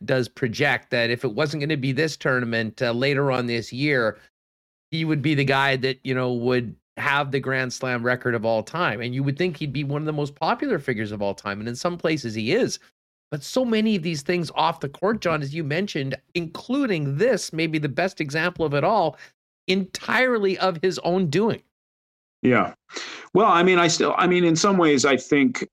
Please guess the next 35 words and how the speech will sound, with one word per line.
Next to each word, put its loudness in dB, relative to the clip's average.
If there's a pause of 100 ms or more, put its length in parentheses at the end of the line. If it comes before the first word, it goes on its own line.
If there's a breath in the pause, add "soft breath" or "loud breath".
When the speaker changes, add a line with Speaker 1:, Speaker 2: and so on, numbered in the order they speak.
Speaker 2:
uh, 6
the 2
one 4
thing 4
that 4
I 4
think 2
was 2
a 2
mistake 4
here 4
is 2
the 2
fact 2
that, 4 (440 soft breath)
you 4
know, 6
he 2
was 4
given 6
this 4
medical 4
exemption, 2
at 2
least 2
whether 4
now, 4
whether, 4
we 4
don't 4
know 4
whether 6
or 4
not 4
he 2